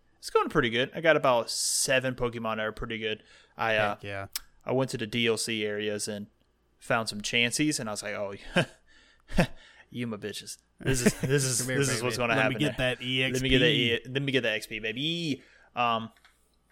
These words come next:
Speaker 1: doing that. When we play Halo, I have found myself playing Halo with the boys, and after that, I'll play a game or two of Unpacking to nice calm me down.
Speaker 2: Tell us about Unpacking.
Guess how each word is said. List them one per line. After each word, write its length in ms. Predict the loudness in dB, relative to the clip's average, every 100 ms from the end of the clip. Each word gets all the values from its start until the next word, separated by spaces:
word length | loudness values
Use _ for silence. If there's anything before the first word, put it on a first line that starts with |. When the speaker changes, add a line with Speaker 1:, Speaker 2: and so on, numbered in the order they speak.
| _
Speaker 1:
doing 160 | 2 6
that. 240 | 8 6 2 -6
When 140 | -2
we 80 | 0
play 280 | 4 4 4
Halo, 600 | 4 4 6 8 6 6
I 180 | 2
have 120 | 2 2
found 260 | 2 2
myself 400 | 2 0 0 -2
playing 320 | -2 0 0
Halo 320 | 2 2 4 2
with 120 | -2
the 60 | -4
boys, 400 | -4 -4 -6 -10 _ _ _ -6
and 160 | -6 -2
after 380 | 0 0 0 -2
that, 240 | 2 0 0
I'll 240 | 2 2
play 460 | 2 4 4 4 0 -4
a 100 | -8
game 300 | -4 -2 -2
or 40 |
two 280 | -4 -4 -4 -2
of 160 | -6 -4
Unpacking 680 | -4 -4 -4 -4 -4 -8 -8 _ -16
to 100 | -8
nice 400 | -6 -4 -6 -12 -16 _ -12
calm 280 | -6 -6
me 100 | -4
down. 260 | -6 -6 -8 -12 -20 -20 -2
Speaker 2:
Tell 160 | 2 2
us 100 | 2
about 260 | 2 2 0
Unpacking. 640 | -4 -2 -4 -4 -8 -12